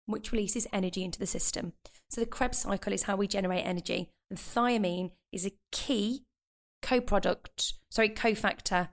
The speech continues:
for the enzymes involved in this. So we don't have any thiamine, we have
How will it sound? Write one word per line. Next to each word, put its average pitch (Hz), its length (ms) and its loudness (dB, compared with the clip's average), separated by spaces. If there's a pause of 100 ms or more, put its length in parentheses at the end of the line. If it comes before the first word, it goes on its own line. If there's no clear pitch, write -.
(260)
for 208 120 0
the 180 120 0
enzymes 175 400 2
involved 160 320 -2
in 170 80 -8
this. 170 260 -4 (240)
So - 140 -2
we 202 100 0
don't 214 280 6
have 202 120 2
any 208 140 4
thiamine, 208 640 2 (260)
we 208 100 4
have 190 320 2